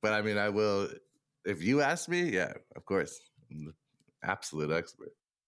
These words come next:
Um, but, uh, yeah, there's, there's so many guys that, that will move up and down, and a lot of it's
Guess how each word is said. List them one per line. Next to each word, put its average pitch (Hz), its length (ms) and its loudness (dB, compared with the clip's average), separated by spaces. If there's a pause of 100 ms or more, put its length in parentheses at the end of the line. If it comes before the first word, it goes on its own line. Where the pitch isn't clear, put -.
(440)
Um, 82 420 -4 (540)
but, 92 300 0
uh, 85 380 2 (920)
yeah, 113 300 0
there's, 107 220 -2
there's 113 200 -4
so 135 180 2
many 107 200 -2
guys 80 300 0
that, - 300 -6
that 69 240 -4
will 82 140 -6
move 85 260 -4
up 80 200 -2
and 71 120 -6
down, 73 520 -2
and 76 120 -6
a 76 60 -4
lot 82 220 0
of 78 100 -2
it's - 320 -6